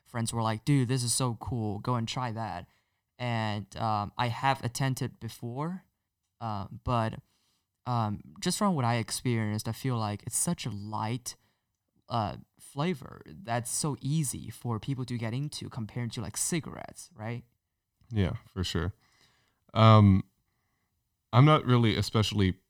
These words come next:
Speaker 2: proud to admit this, but in a sense, it kind of was peer pressure. Like,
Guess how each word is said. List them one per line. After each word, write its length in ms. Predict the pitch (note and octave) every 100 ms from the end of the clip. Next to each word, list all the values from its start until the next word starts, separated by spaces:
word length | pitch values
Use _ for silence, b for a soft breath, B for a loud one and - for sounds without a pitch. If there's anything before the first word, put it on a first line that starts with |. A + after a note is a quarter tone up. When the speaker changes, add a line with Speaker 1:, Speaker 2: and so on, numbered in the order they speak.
| _ _
Speaker 2:
proud 500 | _ G2 F#2 G2+ G#2+ G#2+ _ _
to 160 | - A#2
admit 280 | A2+ A2+ -
this, 340 | B2 A#2 -
but 400 | - G#2+ F#2+ F2 - _ _ _ _ _ _ _ -
in 160 | C3+
a 60 | C3
sense, 340 | - B2+ -
it 140 | A2 -
kind 200 | G#2+ G2+
of 140 | F2
was 320 | F#2 G2 G2
peer 220 | - A2+
pressure. 440 | G2 G#2+ G2 A2 G2
Like, 300 | F#2 F2+